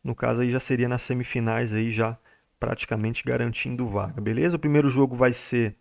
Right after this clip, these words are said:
na nossa casa e a gente vai decidir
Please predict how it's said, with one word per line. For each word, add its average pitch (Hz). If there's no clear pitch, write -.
na 127
nossa 123
casa 180
e 135
a 147
gente 139
vai 131
decidir 127